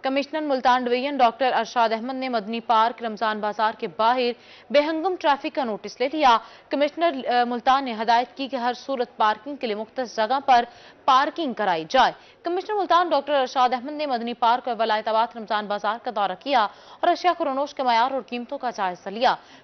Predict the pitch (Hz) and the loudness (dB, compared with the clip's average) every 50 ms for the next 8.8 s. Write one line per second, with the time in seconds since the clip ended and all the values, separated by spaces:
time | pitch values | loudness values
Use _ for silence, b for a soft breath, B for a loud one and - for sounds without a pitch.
0 | B - 247 247 233 - 262 240 226 220 - 226 214 247 254 240 220 214 196 269 | B -4 -4 -4 -2 -4 -4 -4 -4 -2 0 0 0 0 0 -2 -2 -2 -2 -4
1 | 277 262 233 214 214 - 226 214 - - 214 208 - 240 208 196 185 214 214 247 | 0 0 0 0 0 -2 -6 -4 -4 -4 -6 -4 -2 0 0 0 0 -4 -6 -8
2 | 262 277 277 269 262 254 226 214 214 190 180 220 214 202 190 - 208 208 233 - | -10 -8 -8 -6 -6 -4 -4 -4 -4 -6 -6 -8 -8 -8 -4 -2 -2 -2 -2 -4
3 | - 226 202 - 208 196 196 190 190 185 214 202 208 220 - 233 214 196 196 196 | -8 -12 -8 -6 -6 -6 -4 -6 -6 -4 -4 -4 -4 -4 -8 -8 -8 -6 -8 -8
4 | 214 247 269 240 240 233 233 226 B B B B B B B - 330 294 294 294 | -8 -10 -6 -6 -4 -4 -6 -8 B B B B B B B 0 2 2 2 0
5 | 339 311 - 311 254 247 240 226 - 240 - - 233 247 269 302 302 254 220 220 | -4 -4 -4 -4 -4 -4 -6 -6 -8 -12 -4 -2 0 0 0 2 4 4 4 4
6 | 220 - - 240 233 226 - 226 220 214 - 220 208 226 240 233 226 196 208 196 | 2 -2 -6 -8 -8 -8 -8 -8 -8 -6 -2 -2 -2 -2 -2 -4 -4 0 0 0
7 | 202 202 - - - 247 226 - 226 214 196 - - 233 247 262 - 240 233 220 | 0 0 -4 -8 -12 -10 -6 -6 -6 -6 -6 -6 -4 -4 -4 -4 -6 -10 -10 -4
8 | - 208 208 208 214 - 277 285 254 254 233 202 208 185 175 | 0 0 0 0 -2 -6 -10 -8 -6 -4 -4 -2 -2 -2 -2